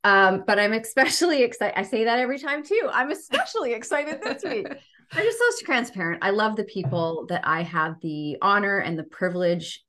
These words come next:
Speaker 1: of knowing, whether they're friends, colleagues, clients. Uh, Cindy happens to be all of those things and so much more. And it's so lovely to be reconnecting with her today.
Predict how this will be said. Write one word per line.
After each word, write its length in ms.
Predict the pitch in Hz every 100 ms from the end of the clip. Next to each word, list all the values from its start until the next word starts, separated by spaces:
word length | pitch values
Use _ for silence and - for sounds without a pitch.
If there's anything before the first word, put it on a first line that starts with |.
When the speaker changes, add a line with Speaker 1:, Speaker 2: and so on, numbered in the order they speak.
| -
Speaker 1:
of 280 | 147 147 160
knowing, 540 | 175 196 202 196 196
whether 280 | 165 156 147
they're 260 | 147 143 -
friends, 380 | 202 196 196 196
colleagues, 680 | - 190 190 185 180 175 - - - _
clients. 760 | - 208 196 190 190 175 - -
Uh, 220 | 156 151 -
Cindy 380 | - 220 220
happens 460 | 190 165 170 170 -
to 120 | 170
be 520 | 165 160 160 156 156 - _ _
all 240 | 151 180 202
of 140 | 196
those 320 | 208 208 202
things 420 | - 190 202 208
and 240 | - 156 165
so 160 | 170
much 240 | 170 170 -
more. 440 | 160 151 156 151 - - - _ 175
And 140 | 175
it's 200 | 165 -
so 160 | 185 190
lovely 400 | 180 170 170 165
to 160 | -
be 140 | 170 160
reconnecting 640 | 156 151 160 151 - 160
with 160 | 151 151
her 140 | 151
today. 580 | 151 156 147 147 143